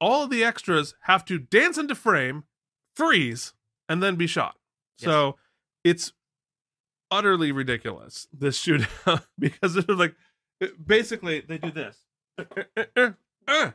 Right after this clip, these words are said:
Speaker 1: Zap.
Speaker 2: Mm-hmm.
Speaker 1: Down. They
Speaker 2: Mm-hmm.
Speaker 1: do literally nothing. Um,
Speaker 2: But there's
Speaker 1: and,
Speaker 2: a lot of
Speaker 1: uh,
Speaker 2: cool
Speaker 1: but
Speaker 2: little
Speaker 1: they
Speaker 2: laser shooty shoots.
Speaker 1: Lots of laser shooty shoots. That's fun. And, uh, Evil Bashir takes command.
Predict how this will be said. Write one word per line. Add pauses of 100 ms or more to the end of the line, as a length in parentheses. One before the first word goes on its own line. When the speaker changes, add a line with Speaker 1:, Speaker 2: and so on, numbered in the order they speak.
(1200)
Speaker 1:
Zap. (440)
Speaker 2:
Mm-hmm.
Speaker 1:
Down. (340)
They
Speaker 2:
Mm-hmm.
Speaker 1:
do
literally
nothing. (460)
Um, (760)
Speaker 2:
But
there's
Speaker 1:
and,
Speaker 2:
a
lot
of
Speaker 1:
uh,
Speaker 2:
cool
Speaker 1:
but
Speaker 2:
little
Speaker 1:
they
Speaker 2:
laser
shooty
shoots. (360)
Speaker 1:
Lots
of
laser
shooty
shoots.
That's
fun. (340)
And,
uh,
Evil
Bashir
takes
command.